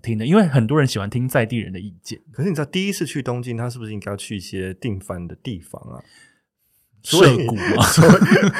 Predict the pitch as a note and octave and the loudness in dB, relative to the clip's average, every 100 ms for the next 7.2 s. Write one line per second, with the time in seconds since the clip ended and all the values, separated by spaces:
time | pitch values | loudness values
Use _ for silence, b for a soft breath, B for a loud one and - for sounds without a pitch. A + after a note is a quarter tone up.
0 | F#3+ F3 D#3+ C3+ D3+ C#3 F#2+ G#2 C3+ G#2 | -6 0 2 2 2 0 -2 -4 -4 -2
1 | A2 F3+ F#3 C#3+ C#3 - C#3+ D3+ C#3+ C#3 | -2 0 0 0 -2 -2 0 2 2 0
2 | - B2+ G#2 - A3+ - E3+ F3 G#3 B2 | 0 0 0 0 0 0 -4 0 0 0
3 | G#2 G2 C#3+ D3 C3+ A2+ - F#3+ C#3 C3+ | -2 0 0 0 -2 -4 0 2 2 0
4 | - F#3+ F#3+ - F#3 F3 C#3 F#2 C3+ D3+ | 0 0 -2 -2 -2 -2 -4 -6 -4 -6
5 | D3+ D3+ C#3+ C3+ C3+ C3+ A#2+ F#2 F#2 F2+ | -8 -10 -6 -6 -6 -8 -6 -6 -8 -8
6 | C#3 C3 C3 A2 A2 G#2+ A#2 A2 B2+ C3 | -8 -6 -8 -8 -4 -2 -2 0 0 0
7 | F3 C#3 | 0 -2